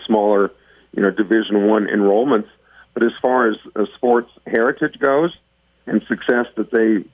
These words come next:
that they've had on the field, on the court, whatever playing surface you wanna talk about, none of those schools have, have really lit the, the world on fire. You know, if, if you wanna make that argument against Southern Miss, you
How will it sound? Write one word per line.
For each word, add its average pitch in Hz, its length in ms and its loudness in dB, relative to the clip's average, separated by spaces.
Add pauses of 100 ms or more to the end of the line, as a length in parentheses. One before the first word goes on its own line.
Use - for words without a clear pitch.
(160)
that 101 140 -4
they've 110 160 0
had 113 220 0
on 107 160 0
the 104 60 -2
field, 120 340 2
on 107 100 0
the 101 80 -2
court, - 440 -2
whatever 107 260 -2
playing 107 380 -2
surface 104 300 -10 (540)
you 123 80 4
wanna 113 160 2
talk - 300 -4
about, 127 320 0
none 131 160 0
of 117 140 -2
those 117 240 -2
schools 120 380 0
have, 117 140 -2 (440)
have 113 160 0
really 123 240 4
lit 113 300 2
the, 104 320 0
the 107 100 2
world 110 320 2
on 101 260 0
fire. 104 400 0 (260)
You - 100 -4
know, 110 80 4
if, 113 120 -2
if - 180 -10
you 120 80 2
wanna 117 180 2
make 110 200 0
that 107 160 2
argument 110 400 2
against 110 380 -4
Southern 104 280 0
Miss, 127 240 0 (640)
you - 140 -4